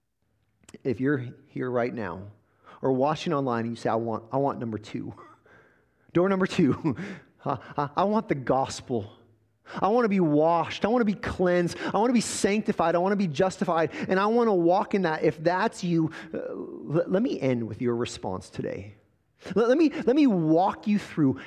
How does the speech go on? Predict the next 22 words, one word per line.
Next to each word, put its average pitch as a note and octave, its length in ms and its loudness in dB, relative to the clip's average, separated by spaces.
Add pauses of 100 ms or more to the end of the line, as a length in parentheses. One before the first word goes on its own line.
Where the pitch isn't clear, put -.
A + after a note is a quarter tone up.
how G#3 460 2
do A#3 60 2
you A3 220 4
respond A#2 1200 -2 (1120)
to, - 100 -6
to - 160 -4
the C3+ 100 0
free D#3+ 300 -6
gift B2+ 240 -2
of A2+ 100 -4
the A2 60 -6
gospel. G2+ 720 -6 (1400)
It D3+ 160 0
starts F#3+ 420 0
with, C#3 140 0 (640)
with D3+ 120 -2
this D#3 180 2
idea D3+ 360 4
of B2 140 0
repenting E3 580 -2
and C3+ 160 -4
believing. G#2+ 580 -4